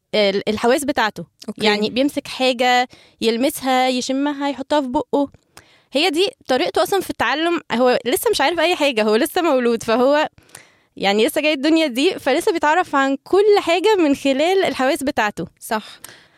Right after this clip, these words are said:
Speaker 1: عشان كده مهم إن احنا نديله، يعني، اللعب الحسي ده، ده أهميته إن هو أصلًا بيعمل زي، آم، يعني، بينمي مخ الطفل،
Speaker 2: مم.
Speaker 1: بيبني nerve connections كده في ال-، في المخ عنده.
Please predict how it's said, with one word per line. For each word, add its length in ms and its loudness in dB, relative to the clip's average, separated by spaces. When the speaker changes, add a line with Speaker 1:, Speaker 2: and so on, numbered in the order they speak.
Speaker 1:
عشان 280 -2
كده 200 2
مهم 300 2
إن 100 2
احنا 480 2
نديله، 680 0
يعني، 280 0
اللعب 200 -2
الحسي 280 -6
ده، 220 0
ده 140 -2
أهميته 540 2
إن 80 2
هو 160 2
أصلًا 580 -2
بيعمل 500 0
زي، 480 -2
آم، 360 2
يعني، 140 0
بينمي 480 0
مخ 240 0
الطفل، 440 -4
Speaker 2:
مم. 340 -6
Speaker 1:
بيبني 640 2
nerve 240 0
connections 520 -2
كده 220 -2
في 140 -4
ال-، 480 0
في 140 -12
المخ 600 -4
عنده. 320 0